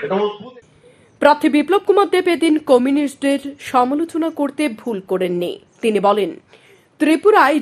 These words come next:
Speaker 2: যে কমিউনিস্ট রয়েছে তারা বি ক্যাটাগরির, এ ক্যাটাগরির কমিউনিস্ট রয়েছে পশ্চিমবঙ্গে এবং কেরালায়। বিপ্লব কুমার দেব বলেছেন, কমিউনিস্টরা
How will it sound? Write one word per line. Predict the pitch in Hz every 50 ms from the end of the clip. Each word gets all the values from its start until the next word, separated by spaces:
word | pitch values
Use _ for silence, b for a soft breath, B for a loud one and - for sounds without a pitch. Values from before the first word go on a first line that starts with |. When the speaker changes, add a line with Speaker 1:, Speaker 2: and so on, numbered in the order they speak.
| -
Speaker 2:
যে | 277 277 269 - -
কমিউনিস্ট | 269 269 277 330 311 349 349 330 - - 285 247 269
রয়েছে | 277 294 302 - - 254 196 185 185 -
তারা | 240 226 226 220 233 - b b b b b b 196 180
বি | 240 285 320 339 359 381 359 -
ক্যাটাগরির, | - 208 196 208 180 180 - 180 185 180 - - _ b b b b b b b b b
এ | 220 330 330 -
ক্যাটাগরির | 269 277 320 320 - 339 330 339 285 - -
কমিউনিস্ট | 311 294 311 349 302 202 180 185 - - 220 202 214
রয়েছে | 214 208 202 - - 392 - -
পশ্চিমবঙ্গে | 247 269 269 - - - 311 277 254 240 226 233 233 214 240 247 - - 208 196
এবং | 180 190 180 190 - -
কেরালায়। | 190 175 180 175 175 165 151 104 - _ _ _ b b b b b b b b b b b
বিপ্লব | 220 277 285 277 370 392 381 -
কুমার | 403 359 359 339 262
দেব | 339 330 233 262
বলেছেন, | 311 294 277 - - 202 - 82 - - _ _ _ _ _ -
কমিউনিস্টরা | 320 311 294 320 381 359 427 415 - - - - 370